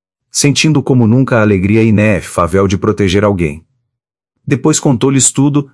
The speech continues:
a sua dolorosa impressão, diante da mesa inclinada do necrotério, onde um cadáver de mulher mostrava amarelo e os cabelos ásperos, sujos de areia e de algas secas. Acabada na narração,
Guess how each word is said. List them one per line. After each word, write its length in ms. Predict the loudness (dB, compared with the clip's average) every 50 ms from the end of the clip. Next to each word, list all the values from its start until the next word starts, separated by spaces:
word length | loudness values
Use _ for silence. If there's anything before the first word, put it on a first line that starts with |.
| _ -8
a 120 | -6 -4
sua 260 | -4 0 0 0 0
dolorosa 560 | 2 2 2 2 4 4 4 2 2 2 2
impressão, 680 | 0 0 0 -2 -2 -2 -2 -2 0 0 0 0 -2 -4 _ _ _ _ -14
diante 500 | -6 -2 0 2 2 2 2 0 0 0
da 100 | 0 2
mesa 300 | 2 2 2 2 2 2
inclinada 540 | 0 0 0 0 2 2 2 2 0 0 0
do 120 | 0 0
necrotério, 760 | 0 0 0 0 0 -2 -2 0 0 0 0 0 0 -2 -6 _ _ _ _ _ _ -4 0
onde 200 | 0 2 2 2
um 80 | 0
cadáver 460 | 2 0 0 0 2 0 2 0 0 0
de 100 | 0 0
mulher 340 | 2 2 2 2 2 2
mostrava 580 | 2 0 0 0 -2 -2 0 0 0 0 0 0
amarelo 600 | 2 2 2 2 2 2 2 2 2 0 -2 -4 _ -2
e 60 | -2
os 100 | 0 0
cabelos 460 | 0 -2 -2 0 0 0 0 0 0
ásperos, 640 | 0 -2 -2 -4 -6 -6 -6 -6 -6 -8 -8 -8 _ _ _
sujos 520 | -4 -2 -2 0 0 0 2 2 0 0
de 140 | 0 0 0
areia 320 | 2 2 2 2 2 0
e 20 | 0
de 320 | 0 -2 -2 0 0 0
algas 300 | 2 0 0 0 0 -2
secas. 640 | 0 0 -2 -2 -2 -4 -6 -4 -4 -4 -4 -6 _ _ _ _ _ _ _ _ -12
Acabada 520 | -10 -4 -4 -2 0 0 0 0 2 2
na 140 | 2 2 2
narração, 680 | 2 2 2 2 2 0 0 0 2 2 0 0